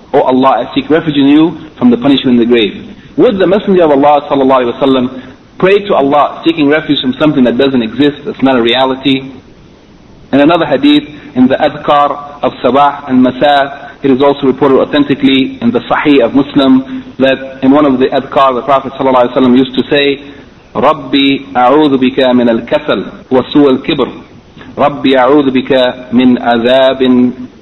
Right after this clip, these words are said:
fin nari wa adhabin fil qabr." He used to say, Oh my Lord, I seek refuge in you from laziness and from senility,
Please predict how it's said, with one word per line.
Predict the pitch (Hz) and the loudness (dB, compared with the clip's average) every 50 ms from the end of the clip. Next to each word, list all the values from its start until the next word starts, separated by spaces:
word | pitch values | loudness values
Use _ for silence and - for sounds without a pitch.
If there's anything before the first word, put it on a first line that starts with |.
| - - | -12 -2
fin | - 135 127 120 120 | 2 4 4 4 4
nari | 117 123 131 135 135 135 131 123 123 117 120 - - | 4 2 2 2 2 0 0 -2 -4 -4 -6 -6 -2
wa | 123 117 113 | 0 2 2
adhabin | 113 110 117 123 123 123 117 120 117 117 113 113 - - - - - - | 2 2 2 2 0 0 0 -2 -6 -6 -6 -10 -14 -20 -20 -16 -6 -4
fil | 120 117 - - | -4 -4 -4 -2
qabr." | - 131 127 117 107 - - - - - - - - - - - - - - - - - | -2 -2 -2 -2 -8 -10 -14 -20 -20 -20 -20 -20 -20 -20 -20 -20 -20 -20 -20 -20 -6 0
He | 147 147 | 2 2
used | 156 147 151 147 | 2 2 0 -6
to | 131 - 151 | -4 -2 0
say, | 143 139 139 135 131 - - - - - - | 0 2 0 0 -2 -4 -10 -20 -8 -2 0
Oh | 147 139 | 2 4
my | 135 131 127 | 4 2 2
Lord, | 127 131 131 131 131 127 127 | 2 2 2 2 2 2 0
I | 135 127 131 - | -2 -4 0 -2
seek | 143 127 - | -2 2 2
refuge | 135 135 135 139 123 | 0 2 0 0 0
in | 127 123 127 | 2 2 4
you | 127 127 123 123 - - - - - | 4 2 2 0 -2 -8 -16 -6 0
from | 123 120 | 2 2
laziness | 117 120 135 143 131 127 131 127 127 127 127 123 - - - - - - | 2 4 2 0 0 0 0 0 2 0 -2 -4 -8 -14 -16 -14 -6 -2
and | 120 120 - | -2 0 0
from | - 127 123 120 - - - - | 2 2 2 2 0 -6 -6 0
senility, | 131 135 156 165 151 131 - 135 110 95 101 | 0 2 2 2 0 -2 -2 -6 -6 -6 -8